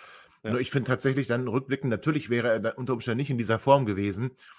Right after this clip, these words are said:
Speaker 2: aber dass er so überhaupt keinen Stich mehr gesehen hat in der vergangenen Saison, das ist eine der, der Fragen, die ich dann wirklich, ähm, Stefan Neidl mal irgendwann stellen möchte, wenn er dann hier bei uns im
Speaker 1: Ja.
Speaker 2: Podcast ist, weil er kein sechsundneunzig Trainer mehr ist.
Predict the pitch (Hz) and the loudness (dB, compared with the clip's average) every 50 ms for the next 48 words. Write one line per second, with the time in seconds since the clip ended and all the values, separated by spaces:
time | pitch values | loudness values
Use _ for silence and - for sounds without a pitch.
0 | - - - _ - - 113 - 113 120 107 127 104 120 110 117 104 101 131 147 | -20 -20 -18 _ -6 -2 0 2 2 2 2 2 2 2 2 4 4 4 4 4
1 | - - 131 120 113 - - 135 135 - 131 117 101 107 98 110 110 117 98 101 | 2 0 -2 -2 -2 -2 -4 -6 -4 -2 -4 -2 -2 -2 -2 -2 -2 -2 -4 -4
2 | 110 101 - 104 85 101 107 117 110 98 101 95 95 107 113 117 - _ - - | -6 -6 -8 -6 -4 -4 -2 -2 -2 -4 -4 -2 -2 -2 -2 -4 -6 _ -20 -20
3 | - - _ _ _ _ _ _ _ _ - 120 113 139 131 95 - 120 127 135 | -20 -20 _ _ _ _ _ _ _ _ 0 0 0 0 -2 -2 0 2 2 2
4 | 123 110 113 110 101 101 107 107 - - 110 104 110 120 120 104 113 - - - | 2 2 0 0 0 0 0 0 0 2 2 2 2 2 0 -2 -4 -6 -6 -6
5 | 113 101 101 - 117 101 - - - - 90 85 85 82 - _ _ _ _ _ | -4 -4 -4 -4 -4 -6 -6 -8 -10 -8 -6 -6 -6 -8 -10 _ _ _ _ _
6 | _ _ - - - - - 95 87 95 87 92 101 98 101 90 92 85 95 101 | _ _ -20 -16 -8 -4 -4 -4 -2 -2 -2 -2 -2 -2 -2 -2 0 0 0 0
7 | 98 92 95 92 - - 101 95 95 98 101 98 - 101 85 107 107 101 90 101 | -2 -2 -4 -4 -2 -2 0 0 0 0 -2 -4 -4 -2 -2 0 -2 0 -2 -2
8 | 101 101 107 98 104 101 95 98 85 101 92 - - - 98 - - 95 - - | -2 -2 -2 -2 -2 -4 -4 -6 -4 -4 -4 -4 -2 -4 -4 -4 -6 -8 -6 -4
9 | 95 101 98 - 98 95 92 98 - - 101 110 123 - 87 - - - 69 69 | -4 -4 -2 -2 -4 -4 -4 -6 -8 -6 -4 -4 -4 -4 -6 -10 -12 -12 -12 -12
10 | 67 67 65 87 - - | -10 -10 -12 -12 -14 -16